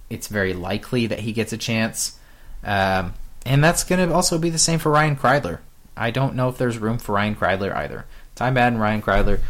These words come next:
Kreidler's been to the major league level. He's shown that he can defend at the major league level. Um,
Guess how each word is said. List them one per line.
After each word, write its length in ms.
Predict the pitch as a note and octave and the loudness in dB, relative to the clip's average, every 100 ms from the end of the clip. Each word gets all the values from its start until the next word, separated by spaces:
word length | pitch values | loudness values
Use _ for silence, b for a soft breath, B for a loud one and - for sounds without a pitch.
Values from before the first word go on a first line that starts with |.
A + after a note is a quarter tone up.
| B B B | B B B
Kreidler's 380 | - E3 F#3+ C#3 | 4 6 6 6
been 240 | - B2+ A#2 | 4 4 4
to 80 | |
the 60 | A2 | 2
major 260 | G#2 G#2 G2 | 2 2 0
league 140 | F2+ | -2
level. 220 | F#2 F#2 | -4 -4
He's 140 | F#2 A#2 | -2 -2
shown 420 | - A#2 A#2 A2 | 0 2 2 0
that 100 | F#2+ | -2
he 140 | A2+ | -4
can 260 | G#2+ F#2+ E2 - - | -4 -6 -8 -14 -12
defend 400 | G#2+ - A2+ A#2+ | -10 -2 2 2
at 80 | A2+ | 0
the 60 | A2+ | -2
major 220 | A2 A2 | -2 0
league 180 | G#2+ G#2 | -2 0
level. 400 | G2+ G2+ G2+ B B B B - | -2 -2 -4 B B B B -14
Um, 440 | G#2 F#2+ F2 E2 | -4 2 2 0